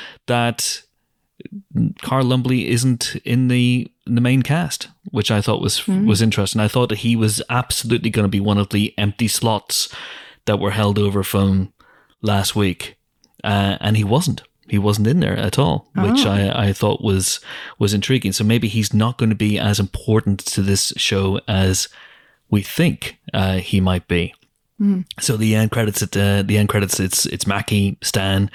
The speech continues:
Speaker 1: and again they're doing that thing with Lizzie Olsen and Paul Bettany where they switch the, uh, the top billing every single week. Uh, Sharon Carter, third billing, still not in it. Well done, Emily Van Camp and her agent.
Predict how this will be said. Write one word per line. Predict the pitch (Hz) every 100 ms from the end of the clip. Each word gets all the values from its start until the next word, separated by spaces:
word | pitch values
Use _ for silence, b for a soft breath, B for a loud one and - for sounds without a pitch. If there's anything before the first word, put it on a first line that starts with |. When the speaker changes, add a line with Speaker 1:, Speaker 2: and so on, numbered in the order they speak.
| B -
Speaker 1:
and | 104
again | 107 107
they're |
doing | 104 107
that | 104 98
thing | 107
with | 104 98 -
Lizzie | 107 104 101
Olsen | 101 - 104
and |
Paul | 87 95
Bettany | 98 101 101
where | 101 98
they | 98
switch | 98 107 -
the, | - 98 98
uh, | 98
the | 95
top | - 101
billing | 101 101
every | 101 98
single | 107 95
week. | 95 - - B B B B B
Uh, | 104 101 101 101 -
Sharon | - 127 120
Carter, | 120 113 117 117 -
third | 117 104
billing, | 113 110 110
still | - 131
not | 107
in | 101 104
it. | 110 113
Well | 113 107
done, | 110 113
Emily | 104 107
Van | 104 104
Camp | 101 113 117
and | 98
her | 104
agent. | 104 104 143